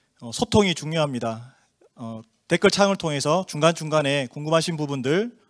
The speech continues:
또한 느끼시는 부분들을, 어, 남겨주시면 저희가 적극적으로 소통하고 또 토론 시간에 같이, 어, 질의하고 응답하는 시간을, 어, 가지도록 하겠습니다. 어, 첫 번째 세션의 좌장은 조금 전에 축사를 해주신,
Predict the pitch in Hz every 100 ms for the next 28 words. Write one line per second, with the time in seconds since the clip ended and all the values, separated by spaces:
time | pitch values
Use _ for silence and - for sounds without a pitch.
0 | _ - 151 147 196 185 180 151 135 131
1 | 123 147 190 214 _ _ _ 110 107 104
2 | - 160 190 156 131 143 147 127 131 139
3 | 131 151 175 - 151 139 190 185 156 147
4 | 156 233 247 - 131 - 190 190 170 147
5 | 143 131 117 - 131 196 226 - _ _
6 | 107 104 104 _ _ - 160 165 131 139
7 | 170 160 147 139 123 127 127 175 208 -
8 | _ - 117 143 - 151 143 156 156 -
9 | 123 107 104 104 117 _ _ _ _ _
10 | 104 107 135 - 202 214 208 180 180 175
11 | 160 147 147 160 151 160 107 113 _ _
12 | 139 147 175 175 - 196 175 143 135 170
13 | 233